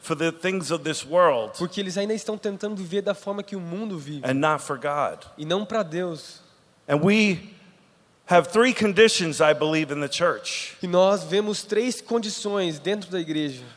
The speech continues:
Speaker 1: We have people in the church
Speaker 2: Nós temos pessoas na igreja
Speaker 1: who call themselves Christian,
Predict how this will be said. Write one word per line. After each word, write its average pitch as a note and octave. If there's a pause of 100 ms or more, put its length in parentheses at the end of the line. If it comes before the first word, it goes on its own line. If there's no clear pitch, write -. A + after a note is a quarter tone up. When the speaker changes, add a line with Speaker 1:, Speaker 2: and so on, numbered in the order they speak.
Speaker 1:
We G3+
have A#3
people G#3+
in F3+
the D#3
church - (100)
Speaker 2:
Nós D3+
temos F#3+
pessoas G3
na F#3+
igreja D#3+ (760)
Speaker 1:
who F#3+
call A3
themselves F3
Christian, D#3+